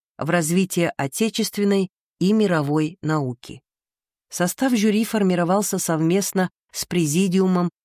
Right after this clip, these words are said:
Российской академии наук. В его состав входили ректор М Г У Виктор Садовничий, директор фиан Геннадий Месяц, глава института ран Александр Чубарьян,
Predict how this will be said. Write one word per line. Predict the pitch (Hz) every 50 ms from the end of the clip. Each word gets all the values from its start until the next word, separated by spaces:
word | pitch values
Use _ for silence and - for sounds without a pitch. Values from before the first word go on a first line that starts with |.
| _ -
Российской | 160 165 156 - - 175 180 175 - - - 160 156
академии | 143 - 139 131 135 147 147 151 151 151
наук. | 147 147 139 127 120 127 - - - _ _ _ _ _ _ _ _ _ _ -
В | -
его | 165 151 156 156 160 165
состав | - - 160 - - - 185 185 -
входили | - - - 143 147 156 160 175 160 156 156 147 - _ _ _ _ _ _
ректор | 175 180 196 202 - - - 151
М | 151 143 143 139
Г | 147 147
У | 143 156 165 160 - -
Виктор | - 147 170 175 - - - 151 143
Садовничий, | - - 143 139 139 151 160 160 160 170 170 170 - - 180 170 160 - _ _ _ _ _ _ _ _ -
директор | 165 185 196 202 226 220 - - 185 170
фиан | - - - 165 160 170 170 165 156 151 165 - _ -
Геннадий | 156 151 170 170 175 180 170 147 147 143
Месяц, | 143 139 139 143 143 - - 175 170 - - - _ _ _ _ _ _ _ _ _
глава | - 156 170 185 185 180 196 220 233
института | 226 208 - - - 190 185 - 196 190 - 175 165
ран | 160 185 202 220 220 - - _
Александр | - 175 170 160 - - - 185 185 190 180 185 185 - -
Чубарьян, | - - 180 165 180 180 175 160 160 165 147 139 131 131